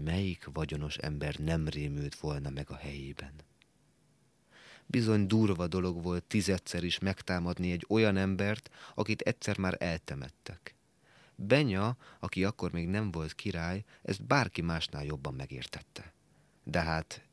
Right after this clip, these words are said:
igent mondott Grudge-nak, és még aznap levelet küldött Tartakovszkijnak, amely hasonlított minden ilyenfajta levélre. „Igen, tisztelt Ruvim Osipovics! Legyen oly szíves, szombaton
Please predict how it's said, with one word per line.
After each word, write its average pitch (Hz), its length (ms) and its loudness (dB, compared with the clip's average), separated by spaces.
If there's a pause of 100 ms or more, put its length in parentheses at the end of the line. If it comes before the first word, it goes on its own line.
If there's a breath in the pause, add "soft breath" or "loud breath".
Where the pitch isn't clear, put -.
igent 71 640 -2
mondott 76 380 -4
Grudge-nak, - 580 -2 (300 loud breath)
és - 160 0
még 107 220 2
aznap 117 400 4
levelet 95 460 4
küldött 87 420 0
Tartakovszkijnak, 85 1300 -2
amely 131 280 4
hasonlított 87 720 0
minden 80 380 2
ilyenfajta 85 640 -2
levélre. - 600 -10 (1080 soft breath)
„Igen, 87 280 2
tisztelt 82 680 -2
Ruvim 82 540 0
Osipovics! - 760 -4 (720 loud breath)
Legyen 90 360 4
oly 87 160 4
szíves, 80 800 -2
szombaton 78 880 0